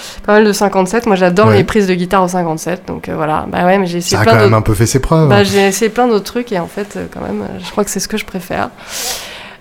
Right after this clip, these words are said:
Speaker 1: Euh, qu'est-ce que j'ai acheté ? Alors, je me souviens jamais des noms des micros, mais j'ai, euh, ah si, il y a un micro que j'adore, c'est, euh, attends, c'est le quatre cent vingt et un,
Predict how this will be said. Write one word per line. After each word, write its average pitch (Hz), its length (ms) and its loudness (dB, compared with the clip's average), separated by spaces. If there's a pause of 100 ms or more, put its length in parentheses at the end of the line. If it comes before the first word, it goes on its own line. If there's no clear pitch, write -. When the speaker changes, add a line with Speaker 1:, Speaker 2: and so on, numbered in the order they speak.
Speaker 1:
Euh, 196 340 6
qu'est-ce 240 200 -2
que 254 120 2
j'ai 220 120 2
acheté ? 208 340 2
Alors, 190 320 4
je 185 140 -4
me 190 80 2
souviens 220 300 2
jamais 262 240 2
des 233 120 4
noms 220 160 4
des 214 120 4
micros, 196 320 2
mais 190 100 4
j'ai, 185 240 4
euh, 175 380 4 (600)
ah 214 80 -2
si, 214 160 0
il - 20 8
y - 20 8
a 175 40 6
un - 20 4
micro 180 240 2
que 185 80 0
j'adore, 196 480 4
c'est, 185 260 0
euh, 175 160 0
attends, 180 220 -6
c'est 180 160 -10
le 180 140 -4
quatre 226 220 -4
cent 254 140 4
vingt 247 200 2
et 254 40 0
un, 269 260 2